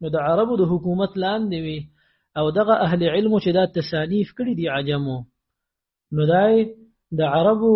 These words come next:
د معتمدو مشایخو او د علماو په نگرانۍ کې کړي دي.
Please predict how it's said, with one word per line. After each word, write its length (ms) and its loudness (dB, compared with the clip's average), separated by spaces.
د 160 -2
معتمدو 600 -4
مشایخو 500 -6
او 140 -2
د 120 -6
علماو 460 -2
په 100 -4
نگرانۍ 460 0
کې 160 -10
کړي 260 -2
دي. 120 -6